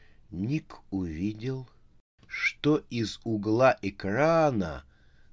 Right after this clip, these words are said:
выползали щупальцы, а за ними показалось и тело существа, похожего на медузу. А за первым существом последовало ещё одно,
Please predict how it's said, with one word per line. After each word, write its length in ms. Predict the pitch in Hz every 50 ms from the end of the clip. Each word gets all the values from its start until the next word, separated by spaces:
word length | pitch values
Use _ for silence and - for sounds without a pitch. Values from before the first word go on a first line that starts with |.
| - - -
выползали 1200 | - 78 78 90 101 101 - - 92 92 95 95 90 76 76 92 113 117 123 123 120 117 117 120 113
щупальцы, 1120 | 104 - - - - 117 117 113 104 - - - 67 - - - - - - 62 58 - - - - - _ - - - - -
а 160 | - 95 104
за 120 | 101 120 117
ними 240 | 123 127 127 127
показалось 720 | 113 - 123 104 - 123 117 110 120 120 117 113 107 - -
и 80 | 117
тело 320 | 101 - - 120 120 117 107
существа, 1080 | 101 - - 113 104 - - - 117 107 - - - - 131 143 165 165 151 113 - - - - - - - -
похожего 1080 | - 104 104 101 - - - - 139 147 151 147 120 120 131 135 127 127 131 131 123 - - - - - - - -
на 220 | 98 101 107 117
медузу. 840 | 120 120 120 117 110 98 85 80 73 69 65 62 62 64 64 57 - - _ _ _ - - - - -
А 100 | 87 104
за 160 | 104 113 104
первым 360 | - 110 110 104 101 101 101
существом 580 | 101 - 104 - - 101 101 - 110 107 98 82
последовало 600 | - 92 87 - - 98 98 92 82 92 90 92
ещё 680 | 95 92 - - - - 110 127 139 147 143 143 139
одно, 600 | 139 135 127 117 123 131 131 131 131 131 120 104